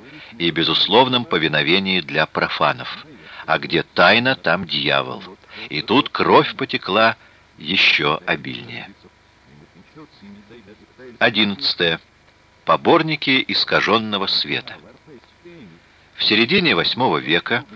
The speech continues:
партия сторонников алидов распалась на умеренных и крайних,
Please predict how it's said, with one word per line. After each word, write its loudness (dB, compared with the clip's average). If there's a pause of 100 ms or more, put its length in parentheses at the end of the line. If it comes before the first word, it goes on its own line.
(400)
партия 4
сторонников 0
алидов -2 (520)
распалась 0
на 2
умеренных 0
и -6
крайних, -2